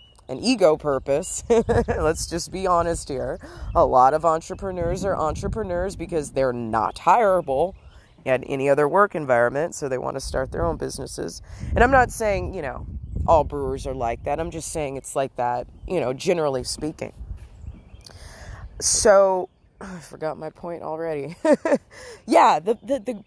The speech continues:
what I'm trying to do with Beer Talk Radio is give business owners a platform.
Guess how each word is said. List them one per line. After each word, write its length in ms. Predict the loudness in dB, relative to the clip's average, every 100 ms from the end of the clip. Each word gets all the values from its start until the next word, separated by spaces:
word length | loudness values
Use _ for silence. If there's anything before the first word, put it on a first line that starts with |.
| _
what 180 | -2 0
I'm 140 | 0
trying 400 | -4 -6 -4 -4
to 80 | -6
do 320 | -8 -6 -6
with 180 | -6 -6
Beer 200 | -4 -4
Talk 320 | 0 -2 0
Radio 480 | 0 0 2 4 4
is 240 | 0 -4 -8 -2
give 560 | 2 2 2 0 -6 -12 -18 -20 -20 -20 -20 -20 -20 2
business 520 | 6 6 6 0 0
owners 400 | 0 0 -2 -2
a 80 | -6
platform. 1000 | -6 -12 -4 -2 -2 -4 -10 -12 -12